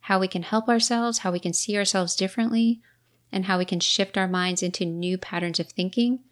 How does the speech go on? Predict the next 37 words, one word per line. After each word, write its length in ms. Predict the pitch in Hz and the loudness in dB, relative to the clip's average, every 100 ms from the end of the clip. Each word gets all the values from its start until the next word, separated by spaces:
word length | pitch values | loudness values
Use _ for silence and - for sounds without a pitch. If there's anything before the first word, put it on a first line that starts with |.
| _ _ - | _ _ 2
even 400 | 190 214 208 180 | 4 4 4 2
when 140 | 175 | 0
doubt 260 | 165 165 170 | 0 0 0
is 180 | 165 | -2
there. 320 | - 151 156 156 _ _ _ _ _ _ _ _ _ | -4 -8 -10 -12 _ _ _ _ _ _ _ _ _
I 60 | - | -2
love 520 | 185 190 202 214 202 | 0 2 4 4 2
thinking 360 | - 190 190 180 | 0 -2 -2 -2
about 260 | 175 175 | 0 -2
life 340 | 170 170 180 175 | 0 0 0 -2
in 100 | 170 | -6
fifth 300 | - 175 - | -4 -6 -4
gear. 340 | 170 170 165 | -6 -4 -6
So 260 | - 175 175 | -6 -4 -2
moving 340 | 180 190 190 | -2 0 2
on 160 | 185 180 | 2 2
to 160 | 180 | 0
episode 420 | 175 185 - 180 | -2 0 0 -2
thirty-five, 800 | 180 175 175 - 175 175 185 196 - _ _ _ _ - | -2 -4 -4 -2 -2 -2 -4 -8 -16 _ _ _ _ -4
because 280 | 190 190 | 2 2
when 140 | - 165 | 2 0
my 160 | 170 | 2
mind 240 | 185 190 175 | 2 2 2
is 140 | 160 - | -2 0
awkward 580 | 170 185 - 208 214 196 | 0 0 0 -2 0 -2
and 180 | 175 | -6
clunky 720 | - - 180 190 - 214 214 202 | -8 -2 0 0 0 0 0 -2
and 140 | 160 | -2
stalling, 800 | - - 180 196 208 220 220 220 _ _ _ - | -2 0 0 0 0 -2 -2 -4 _ _ _ -4
or 80 | 180 | 2
maybe 240 | 190 240 | 4 6
even 300 | 277 247 196 | 6 4 2
gaining 420 | - 175 202 208 | 2 2 4 2
some 180 | 202 185 | 0 -2
momentum 500 | 175 165 180 220 214 | -2 0 0 2 0
and 160 | 175 175 | 0 -2
flowing, 520 | 175 170 196 233 | -2 0 4 2